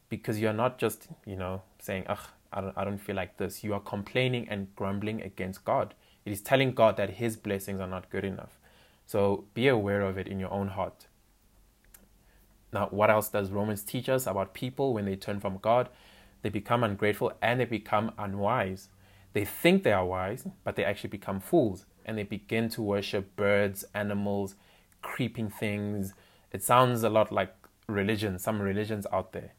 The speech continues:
right? And then later on in the passage, Paul will say they worship and serve the creature rather than the creator. So notice,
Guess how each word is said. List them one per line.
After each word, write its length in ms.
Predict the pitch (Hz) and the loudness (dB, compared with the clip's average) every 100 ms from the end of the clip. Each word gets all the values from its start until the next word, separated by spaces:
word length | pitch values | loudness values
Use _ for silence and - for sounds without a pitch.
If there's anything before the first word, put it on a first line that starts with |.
| - - | -20 -16
right? 300 | - 87 - - _ _ | -10 -10 -10 -16 _ _
And 120 | 101 104 | -4 -2
then 220 | 104 101 | 0 4
later 260 | 123 131 | 4 6
on 260 | 120 120 113 | 4 6 4
in 80 | 104 | 0
the 80 | 95 | 0
passage, 460 | 120 120 98 - | 0 0 -2 -6
Paul 240 | - 127 123 | 4 6 6
will 140 | 107 | 2
say 360 | - 101 107 - - - - | 2 0 0 -4 -18 -20 -4
they 120 | 107 | 0
worship 480 | 98 110 107 117 - | 2 2 2 0 0
and 160 | 107 | -2
serve 320 | 104 101 101 101 | -2 -2 -2 -4
the 100 | 95 | -8
creature 640 | - 170 180 - 95 104 | -2 0 0 0 -2 -2
rather 260 | 95 92 98 | -4 -4 -4
than 240 | 92 90 | -6 -8
the 60 | 90 | -10
creator. 640 | - 95 95 107 - 95 - _ - - _ _ _ | -8 -2 2 0 -2 -8 -10 _ -20 -20 _ _ _
So 120 | - | 0
notice, 440 | 104 117 127 110 | 4 6 6 4